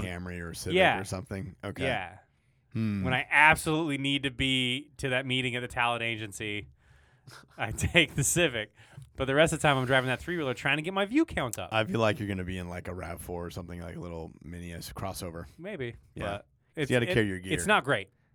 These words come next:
Speaker 1: No.
Speaker 2: The point is, is
Speaker 1: It's
Speaker 2: it's,
Speaker 1: faded. It's,
Speaker 2: it's
Speaker 1: it's,
Speaker 2: beige.
Speaker 1: it's,
Speaker 2: It's
Speaker 1: okay.
Speaker 2: lame.
Speaker 1: Yeah.
Speaker 2: Maybe there's some holes in the seat. Like, it
Speaker 1: Yeah.
Speaker 2: ain't great.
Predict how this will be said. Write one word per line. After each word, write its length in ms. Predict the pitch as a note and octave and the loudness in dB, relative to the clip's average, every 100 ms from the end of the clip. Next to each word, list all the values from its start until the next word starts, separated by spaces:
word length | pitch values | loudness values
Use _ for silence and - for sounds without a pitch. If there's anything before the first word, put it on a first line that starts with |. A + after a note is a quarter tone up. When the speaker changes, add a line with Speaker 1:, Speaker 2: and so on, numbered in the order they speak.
| _ | _
Speaker 1:
No. 160 | A#2 A#2 | 2 2
Speaker 2:
The 60 | |
point 320 | C#3 F#3+ G3 | 6 6 6
is, 200 | E3+ D#3+ | 4 0
is 140 | B2+ A#2 | -2 -2
Speaker 1:
It's 80 | B2+ | 0
Speaker 2:
it's, 100 | - | 6
Speaker 1:
faded. 380 | C3+ G#2+ F2 | 6 6 2
It's, 220 | F2+ F#2 - | -4 -8 0
Speaker 2:
it's 180 | C#3+ - | 0 0
Speaker 1:
it's, 40 | - | -2
Speaker 2:
beige. 680 | - C#3+ D3+ D3 C#3+ C#3 B2 | 2 2 2 0 0 0 4
Speaker 1:
it's, 540 | A#2+ A2+ - - - | 4 4 2 0 -2
Speaker 2:
It's 160 | B2 A#2 | 0 2
Speaker 1:
okay. 100 | A#2 | 4
Speaker 2:
lame. 640 | C3+ C#3 C#3 C3+ C3 B2 - - | 6 6 4 2 0 -4 -8 -2
Speaker 1:
Yeah. 240 | G#2+ F2 - _ _ | 0 0 -6 _ _
Speaker 2:
Maybe 160 | B2+ C3+ | -6 -4
there's 160 | C3+ | -4
some 100 | D#3 | -6
holes 340 | B2 C3 C#3 B2+ | -2 0 0 -2
in 80 | |
the 80 | C3 | -4
seat. 380 | A#2+ - B2+ C#3 | -4 -4 -4 -4
Like, 140 | B2 | -4
it 80 | C3 | 0
Speaker 1:
Yeah. 80 | D#3 | 2
Speaker 2:
ain't 80 | - | 2
great. 280 | A#2+ F#2+ | -2 -4